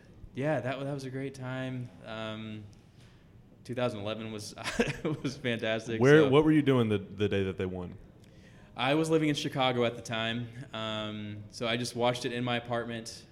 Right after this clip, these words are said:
Speaker 1: uh, with my roommate, who was a friend from high school, also from Dallas. So we just really enjoyed watching it together.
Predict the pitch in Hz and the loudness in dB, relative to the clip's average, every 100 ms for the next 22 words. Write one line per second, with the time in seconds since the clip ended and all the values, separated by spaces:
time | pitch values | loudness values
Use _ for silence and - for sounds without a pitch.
0 | - 107 98 98 87 98 - 123 127 131 | -16 -12 -10 -10 -14 -16 -8 -6 -2 -2
1 | 120 123 120 117 120 113 113 104 101 120 | 0 0 0 0 -2 -2 0 -2 -2 -6
2 | 117 113 113 110 110 113 117 113 107 104 | -6 -4 -6 -4 -4 -4 -4 -10 -4 -2
3 | 107 107 - 107 110 113 110 117 113 113 | -2 -4 -8 -6 -6 -6 -6 -4 -2 -4
4 | 117 113 113 107 - - - - - - | -4 -4 -4 -4 -10 -18 -20 -20 -20 -10
5 | - 117 123 131 127 127 123 123 123 123 | 0 0 2 0 -2 -2 0 2 4 4
6 | 120 | 0